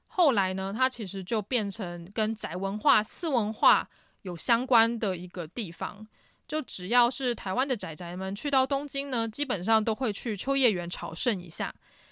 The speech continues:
你在秋叶原的街道上面就可以看到很可爱的女仆啊，或是，呃，coser 啊，或者是在路边，呃，玩 Vocaloid 在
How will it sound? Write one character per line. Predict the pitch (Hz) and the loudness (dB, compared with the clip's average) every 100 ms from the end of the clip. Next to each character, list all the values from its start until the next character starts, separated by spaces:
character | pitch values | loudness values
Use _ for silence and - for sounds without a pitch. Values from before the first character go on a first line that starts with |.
| _ | _
你 | 240 | -6
在 | 359 | -2
秋 | 381 339 359 | -2 0 2
叶 | 339 | 4
原 | 254 202 | 4 2
的 | 202 214 | 2 -2
街 | - 262 269 | 0 2 2
道 | 285 254 | 4 2
上 | - 262 | 0 -4
面 | 262 | -6
就 | 220 | -6
可 | - | -2
以 | 226 | -2
看 | - 254 233 | -2 -6 -2
到 | 240 214 | 0 0
很 | 220 202 | -2 -6
可 | - 220 | -4 0
爱 | 214 233 | 0 2
的 | 214 | 2
女 | 190 | 0
仆 | 170 - 180 180 | -2 -4 -4 0
啊， | 190 190 196 - - - _ | 0 0 -4 -10 -20 -20 _
或 | 262 254 | -2 -2
是， | - 240 214 208 - _ _ | 0 -2 0 -2 -6 _ _
呃， | - 190 185 | -8 -6 -4
coser | - 240 240 233 185 | -2 0 2 2 2
啊， | 180 175 185 - _ _ _ _ | 0 -2 -4 -10 _ _ _ _
或 | 269 | 2
者 | 226 214 | 4 0
是 | 262 240 | -2 0
在 | 262 226 214 208 | 6 8 6 2
路 | 247 254 | 2 0
边， | - 220 208 202 233 _ - | 2 2 2 0 -4 _ -12
呃， | 190 185 175 | -6 -4 -4
玩 | 180 185 180 185 190 214 _ 220 | -2 -2 -2 -4 -6 -10 _ -2
Vocaloid | 226 269 262 226 185 - - - | 0 4 4 4 2 -4 -14 -4
在 | 247 208 190 | 2 2 2